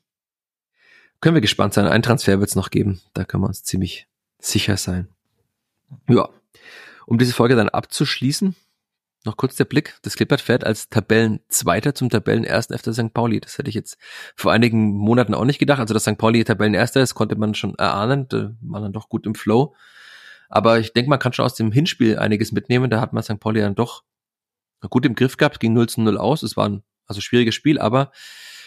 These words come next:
Tom Bauer hat mir, wir hatten den Titel auch mal, Tom Bauer mag das Kleeblatt nicht. Das war eines dieser zwei Spiele, wo Tom Bauer dann doch,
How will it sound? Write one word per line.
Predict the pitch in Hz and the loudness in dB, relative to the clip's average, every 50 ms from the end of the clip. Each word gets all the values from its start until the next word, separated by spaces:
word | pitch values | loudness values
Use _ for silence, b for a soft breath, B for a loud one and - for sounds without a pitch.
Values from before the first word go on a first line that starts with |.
| B B B _ - | B B B _ -2
Tom | - 110 98 | 0 2 4
Bauer | - 98 107 127 135 139 127 | 4 4 6 6 4 4 2
hat | 127 - - | 0 0 2
mir, | 113 110 107 | 2 4 4
wir | 104 107 | 2 2
hatten | 117 - | 2 2
den | 127 110 | 0 0
Titel | - - - - | 0 -2 -2 -2
auch | 117 | 0
mal, | 110 107 | 0 0
Tom | - - 107 | 0 0 0
Bauer | 98 101 107 110 110 | 2 2 2 2 2
mag | 107 107 - | 2 0 0
das | - 107 - | -4 -4 -2
Kleeblatt | - 113 113 - 113 - | -2 0 2 0 0 -2
nicht. | 143 135 - | -4 -6 -8
Das | 120 113 - | -8 -6 -4
war | - | -4
eines | 113 113 113 | -4 -4 -6
dieser | - 110 110 107 | -6 -6 -6 -4
zwei | - - 110 104 | -2 0 0 0
Spiele, | - - - 117 127 117 | -2 -2 -2 0 0 0
wo | 110 | 0
Tom | 104 - 110 104 | -2 -2 -2 0
Bauer | 104 107 107 113 113 | 0 2 2 2 2
dann | 113 107 101 | 2 0 2
doch, | 113 117 - - | 0 0 -2 -4